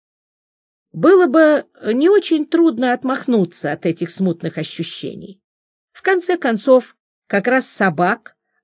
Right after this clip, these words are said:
относительно легко списать на совпадение.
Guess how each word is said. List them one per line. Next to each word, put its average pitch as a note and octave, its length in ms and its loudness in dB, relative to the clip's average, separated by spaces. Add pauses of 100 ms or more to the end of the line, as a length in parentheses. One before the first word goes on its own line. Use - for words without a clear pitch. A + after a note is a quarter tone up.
(100)
относительно G3 760 -2
легко A#3 380 -2
списать F3 520 -4
на F3+ 80 -4
совпадение. E3+ 840 -8